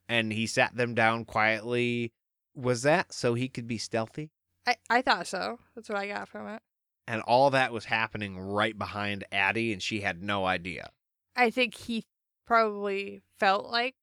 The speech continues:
Speaker 2: she had no idea, but, I mean, she's the bone lady, and bones are moving in her house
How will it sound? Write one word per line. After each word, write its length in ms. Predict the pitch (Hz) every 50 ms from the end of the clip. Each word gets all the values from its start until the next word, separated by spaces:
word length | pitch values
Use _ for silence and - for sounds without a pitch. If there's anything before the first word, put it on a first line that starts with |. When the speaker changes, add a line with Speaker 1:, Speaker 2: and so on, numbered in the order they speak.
| _ _ _ _ _ _
Speaker 2:
she 220 | _ 294 285 285
had 180 | 302 294 294 285
no 120 | 302 302
idea, 580 | 294 294 294 294 285 302 302 294 294 302 277 262 226 202
but, 400 | - 226 220 214 214 214 208 - - _ _ _ _ _ _ _ _ -
I 100 | 240 226
mean, 400 | 220 220 208 190 175 180 185 - _ _ _ _
she's 320 | - - - 240 220 185
the 80 | 190 190
bone 300 | 185 196 190 202 202 196
lady, 440 | 196 180 180 180 175 - - - -
and 460 | - - - 202 190 175 185 185 -
bones 300 | - 214 214 214 208 208
are 100 | 214 208
moving 360 | 202 202 202 202 214 208 208 208
in 180 | 202 214 208 175
her 200 | - 202 202 -
house 360 | 202 202 208 220 214 -